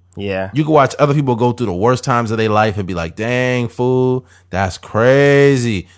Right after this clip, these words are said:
Speaker 2: Dang." But you really don't give a fuck.
Speaker 1: Yeah.
Speaker 2: You're gonna care one day 'cause something's gonna happen to your family. Something
Speaker 1: Yeah.
Speaker 2: might happen to you. I hope it doesn't, but it will. It's inevitable.
Speaker 1: Mm-hmm.
Speaker 2: You know? But, all right, let's move on. All right, switching gears.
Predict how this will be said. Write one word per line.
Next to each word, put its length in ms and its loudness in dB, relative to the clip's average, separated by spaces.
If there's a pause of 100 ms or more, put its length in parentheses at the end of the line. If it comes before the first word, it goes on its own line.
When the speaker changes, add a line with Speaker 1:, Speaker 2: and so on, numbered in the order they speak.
(120)
Speaker 2:
Dang." 1600 0
But 160 -8
you 80 -6
really 160 -4
don't 140 -6
give 140 -8
a 60 -14
fuck. 300 -10 (100)
Speaker 1:
Yeah. 400 -12 (460)
Speaker 2:
You're 160 2
gonna 200 2
care 280 4
one 180 -2
day 140 -2
'cause 160 -10
something's 240 -6
gonna 200 -2
happen 320 -4
to 60 -8
your 160 -8
family. 480 -10 (220)
Something 220 -2
Speaker 1:
Yeah. 60 -2
Speaker 2:
might 120 2
happen 280 -2
to 60 -6
you. 180 -4
I 120 -2
hope 220 -2
it 100 -8
doesn't, 280 -2
but 140 -8
it 120 -12
will. 300 -6
It's 140 -14
inevitable. 600 -10 (220)
Speaker 1:
Mm-hmm. 260 -12 (340)
Speaker 2:
You 120 -6
know? 240 -2 (320)
But, 280 -4 (160)
all 120 -4
right, 240 -8
let's 140 -6
move 220 -8
on. 160 -18 (520)
All 120 -4
right, 100 -12
switching 320 -6
gears. 300 -10